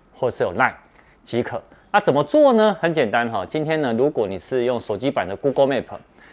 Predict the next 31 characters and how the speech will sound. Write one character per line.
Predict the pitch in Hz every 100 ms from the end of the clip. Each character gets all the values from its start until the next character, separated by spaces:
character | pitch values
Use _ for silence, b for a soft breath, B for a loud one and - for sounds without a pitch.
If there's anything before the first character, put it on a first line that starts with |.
| b
在 | 214
上 | 175 202
面 | 180
的 | 151
搜 | - 156
寻 | - 117
列 | 131
啊， | 110 98
输 | - 139 131 131
入 | 135 110 - B B
C | B - 170 165 165 -
O | 143 143 147
V | 131 135 139
I | - 117 120
D | - 110 110 _
dash | 127 101 - - _ _
十 | - -
九 | 101 107 - - _ _ _ _ _ _ -
疫 | 127
苗 | 98 80 - _ _ _
这 | -
个 | 131
关 | 123
键 | 120
字， | - - -
输 | - 269
进 | 277
去 | 311
以 |
后 | 240 233 185
呢， | 175 175